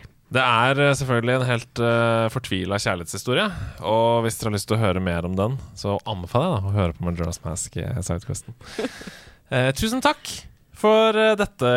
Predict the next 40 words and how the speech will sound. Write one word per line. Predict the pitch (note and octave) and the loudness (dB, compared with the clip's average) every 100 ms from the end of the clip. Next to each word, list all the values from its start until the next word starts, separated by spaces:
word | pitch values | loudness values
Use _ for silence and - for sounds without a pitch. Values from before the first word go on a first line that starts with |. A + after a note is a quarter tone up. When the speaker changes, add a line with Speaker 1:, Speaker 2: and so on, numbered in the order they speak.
| B2+ | 4
Speaker 1:
Jenny. | C3+ C#4+ | 2 0
Det | B3+ | 2
ble | A3 G3+ | 2 2
førtisju | G#3+ G#3 G3 | 2 0 2
minutter, | E3+ D#3+ G#3+ C4 | 2 2 4 2
det, | A3 F#3+ | 2 2
ut | G#3 | 2
av | G3 | 2
ingenting. | D#3+ D#3+ - - - - - | 2 4 2 0 -8 -12 -10
<laughs> | - F4 - E4+ - | -2 -2 -2 -4 0
Sånn | E3 E3 | 4 6
er | D3+ | 6
det | A3 | 6
når | C4+ | 6
vi | G3+ | 6
prater. | G#3 F#3 A3 D4 - | 4 6 6 6 4
Eh, | - - - - A3+ - | 4 -2 -2 -2 -2 -2
Speaker 2:
Det | E3 | 0
er | E3 D#3+ D#3+ D#3 D#3 D#3 | 2 4 4 6 4 4
Speaker 1:
topp | B3 B3 | 2 2
Speaker 2:
fordi | F#3+ | 4
vi | G#3 | 6
er | |
Speaker 1:
fem. | A3+ | 6
Speaker 2:
så | A3 G#3+ | 2 2
godt | F#3 - | -2 -2
forberedt. | E3 D#3 - | -6 -6 -4
Speaker 1:
Ja. | A#2+ C3 F3+ C3 - C#3 | 2 4 4 2 -4 -2
Speaker 2:
Ja. | D3+ G3 | 0 2
Speaker 1:
Topp | F#3+ | 2
fem | F#3+ E3+ | 2 2
sidequests | E3 C3+ A#2+ D3 - - - | 4 2 2 -2 -2 -10 -8
i | A#2 A#2 | -4 -4
spill, | - A2 A#2 A#2 - | 2 2 2 -2 -6
eh, | - G#2 G#2 G#2 G2+ G2+ F2 | -4 -2 0 -2 -2 -4 -6
ifølge | - D#3+ G#2+ | -4 -4 -2
Jenny | F#2 F#2+ | -2 0
Jordal. | G2+ F#2 - - _ _ _ | 0 -2 -4 -8 _ _ _
Eh, | D3+ D3+ | -10 -6
Speaker 2:
Ja. | A#3 | -4